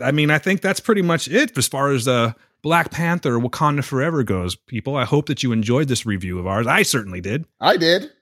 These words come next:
Speaker 1: Well, then that's, it really, it only matters about us, Steve, 'cause no one else is listening anyway.
Speaker 2: I
Speaker 1: You know
Speaker 2: mean,
Speaker 1: that.
Speaker 2: dude, listen. The only thing that matters is that you had a good, decent,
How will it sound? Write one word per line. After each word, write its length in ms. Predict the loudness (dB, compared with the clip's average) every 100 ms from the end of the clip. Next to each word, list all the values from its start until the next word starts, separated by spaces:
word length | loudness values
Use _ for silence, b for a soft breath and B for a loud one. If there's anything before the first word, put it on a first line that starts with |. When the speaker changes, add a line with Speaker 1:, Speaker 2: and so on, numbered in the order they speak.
| _ _ -6
Speaker 1:
Well, 100 | -2
then 160 | 2
that's, 180 | 2 2
it 180 | 0 0
really, 260 | 0 2 2
it 40 |
only 200 | 4 4
matters 280 | 4 2 0
about 160 | -2 -6
us, 120 | -6
Steve, 220 | -8 -16 _ _ -2
'cause 80 | 4
no 100 | 6
one 120 | 6
else 160 | 4
is 100 | 0
listening 280 | -2 -2 -6
anyway. 220 | -8 -6 -4
Speaker 2:
I 60 |
Speaker 1:
You 40 | -2
know 60 |
Speaker 2:
mean, 140 | -2 -4
Speaker 1:
that. 80 | -6
Speaker 2:
dude, 240 | -6 -6
listen. 340 | -12 -16 -20 -20 -4
The 100 | 2
only 200 | 2 2
thing 160 | 2
that 100 | 2
matters 420 | 2 4 4 2 0
is 120 | 0
that 120 | 2
you 160 | 2 4
had 140 | 2
a 40 | 2
good, 500 | 0 2 2 0 -12 _ _ _ _ _ -6
decent, 480 | 0 2 2 0